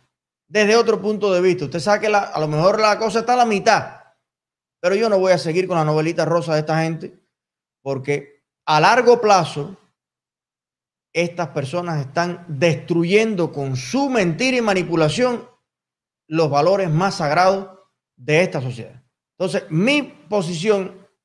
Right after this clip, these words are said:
es que contra el pandillerismo, contra el crimen, contra los ladrones, contra los violadores, contra los asaltantes,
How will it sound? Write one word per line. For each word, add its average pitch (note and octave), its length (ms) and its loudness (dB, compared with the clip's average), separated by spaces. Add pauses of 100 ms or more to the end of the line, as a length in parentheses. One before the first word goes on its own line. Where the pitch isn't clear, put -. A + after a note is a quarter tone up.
(140)
es G3 160 -2
que D#3+ 260 -4
contra B3 400 4
el G#3+ 100 0
pandillerismo, D#3 800 0 (1400)
contra A3 380 2
el D#3+ 140 -2
crimen, D3 680 -4
contra G#3+ 840 -2
los D3+ 220 4
ladrones, D#3 680 2
contra A3 380 2
los E3+ 160 4
violadores, D#3+ 640 4 (280)
contra A#3 380 4
los E3 140 2
asaltantes, G3 760 0